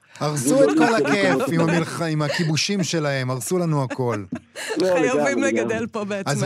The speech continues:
Speaker 1: רגע, אבל הוא עושה את המכה או לא? הוא מצליח?
Speaker 2: הוא ועוד איך, ועוד איך, הוא מצליח, הוא, הוא עושה את המכה, והוא עושה אותה בגדול. עכשיו,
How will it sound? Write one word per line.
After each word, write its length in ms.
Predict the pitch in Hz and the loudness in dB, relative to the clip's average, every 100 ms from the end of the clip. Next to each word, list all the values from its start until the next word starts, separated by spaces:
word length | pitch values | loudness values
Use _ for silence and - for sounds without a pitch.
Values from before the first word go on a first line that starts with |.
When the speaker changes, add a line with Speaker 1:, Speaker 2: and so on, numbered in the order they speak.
| 202 | 2
Speaker 1:
רגע, 180 | 247 | 2
אבל 140 | 185 151 | 2 2
הוא 140 | 147 | 2
עושה 200 | 135 175 | 0 0
את 100 | 180 | -2
המכה 320 | 196 156 180 | -2 -2 -2
או 140 | 196 214 | -2 0
לא? 180 | 233 220 | 0 0
הוא 140 | 139 | 0
מצליח? 680 | 127 - 156 220 277 107 - _ - | -2 0 0 0 -4 -10 -12 _ -6
Speaker 2:
הוא 200 | 135 135 | -2 0
ועוד 280 | 131 120 | -2 0
איך, 420 | 110 135 180 123 - | -2 0 0 -4 -6
ועוד 240 | 113 110 | -6 -4
איך, 320 | 113 139 135 107 | -2 -2 -4 -4
הוא 140 | 120 | -4
מצליח, 520 | 123 - 160 180 170 | -4 -4 -2 0 -2
הוא, 80 | 147 | -2
הוא 240 | 151 135 | -2 -2
עושה 200 | 131 160 | -2 -2
את 120 | 175 190 | -2 -2
המכה, 320 | 147 123 156 | -4 -2 -2
והוא 200 | 165 131 | -2 -4
עושה 140 | 160 | -4
אותה 140 | 151 165 | -4 -4
בגדול. 420 | 139 123 160 135 | -4 -2 0 -2
עכשיו, 160 | 135 | -4